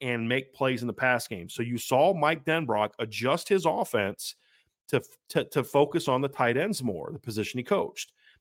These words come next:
Then he goes to L S U. He doesn't have the same depth at tight end, and they're very deep at wide receiver,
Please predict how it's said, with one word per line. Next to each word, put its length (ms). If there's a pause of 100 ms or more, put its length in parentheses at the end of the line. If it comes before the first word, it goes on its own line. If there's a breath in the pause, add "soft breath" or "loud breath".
(200)
Then 160
he 80
goes 360
to 220
L 160
S 160
U. 320 (140)
He 100
doesn't 460
have 240
the 80
same 260
depth 300
at 100
tight 240
end, 320 (380 loud breath)
and 180
they're 140
very 480
deep 320
at 60
wide 200
receiver, 640